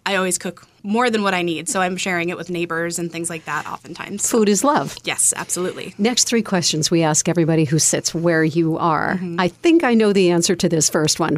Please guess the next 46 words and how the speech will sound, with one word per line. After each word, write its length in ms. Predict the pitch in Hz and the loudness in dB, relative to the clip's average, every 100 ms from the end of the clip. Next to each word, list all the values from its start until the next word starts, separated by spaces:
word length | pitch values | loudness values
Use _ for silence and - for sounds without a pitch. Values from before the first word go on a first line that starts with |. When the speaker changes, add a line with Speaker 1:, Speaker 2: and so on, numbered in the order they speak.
| 185 | 0
Speaker 2:
When 180 | 226 247 | 2 2
an 120 | 247 | 4
obstacle 560 | 226 233 - 247 196 | 4 4 2 2 2
is 180 | 190 190 | 2 2
in 180 | 185 175 | 4 4
your 180 | 170 156 | 4 2
path, 480 | - 160 - - - | 0 -4 -4 -8 -16
how 200 | - 220 | -2 2
do 80 | 196 | 4
you 100 | 180 | 4
get 160 | 175 165 | 2 0
around 320 | 170 113 - | -2 -2 -2
it? 160 | - - _ _ | -6 -14 _ _
Speaker 1:
The 140 | 202 | -4
only 200 | 180 214 | -2 0
way 160 | 202 190 | 0 0
out 200 | 170 170 | 0 -2
is 100 | 175 | -4
through. 300 | 165 120 170 _ - - | -4 -10 -12 _ -20 -10
And 300 | - 185 185 190 | -2 -2 -2 -6
it's 180 | 190 | -6
a 60 | 196 | -2
good 200 | 202 202 | -2 0
mentality 520 | 196 190 180 175 175 | 0 0 0 0 -2
to 80 | 165 | -4
kinda 240 | 185 170 | -6 -6
have 380 | 165 170 160 165 - | -4 -2 -2 -4 -8
when 140 | 180 | -4
you 120 | 185 175 | -2 0
are 220 | 175 175 | 0 -2
faced 360 | - 180 175 | -2 -2 -2
with 100 | 175 | -4
something 280 | - 170 170 | -4 -4 -4
like 200 | 170 165 | -6 -4
that. 200 | 170 165 | -4 -4
There's 260 | 175 175 196 | -4 -4 0
really 360 | 208 202 185 - | 0 2 0 -2
nowhere 320 | 220 247 262 | -2 0 2
else 200 | 220 - | 0 -2
to 80 | 180 | -2
go 180 | 175 185 | -2 -2
but 160 | 180 | -2
on 120 | 170 | -2
the 100 | 160 | -4
other 160 | 160 - | -8 -8
side. 260 | - - | -8 -8